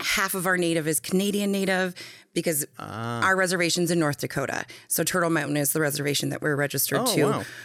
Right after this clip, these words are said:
Speaker 1: But my dad actually, my grandma went shopping <laughs> in Canada and had my dad in Canada. Um,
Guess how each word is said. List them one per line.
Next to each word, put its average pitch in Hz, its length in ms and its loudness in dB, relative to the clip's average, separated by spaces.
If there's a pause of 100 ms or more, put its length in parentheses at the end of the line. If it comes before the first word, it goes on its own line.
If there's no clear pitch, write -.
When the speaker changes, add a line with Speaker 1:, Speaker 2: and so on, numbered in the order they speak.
Speaker 1:
But 160 480 2 (140)
my 175 180 2
dad 175 400 0 (100)
actually, 160 560 -2 (220)
my 170 160 2
grandma 180 380 0
went 180 240 -4
shopping 156 540 0
<laughs> - 80 -6
in 196 260 0
Canada 175 680 -4
and 185 120 0
had 165 200 0
my 156 120 -2
dad 156 260 -2
in 160 100 -2
Canada. - 460 -6 (640)
Um, 165 420 2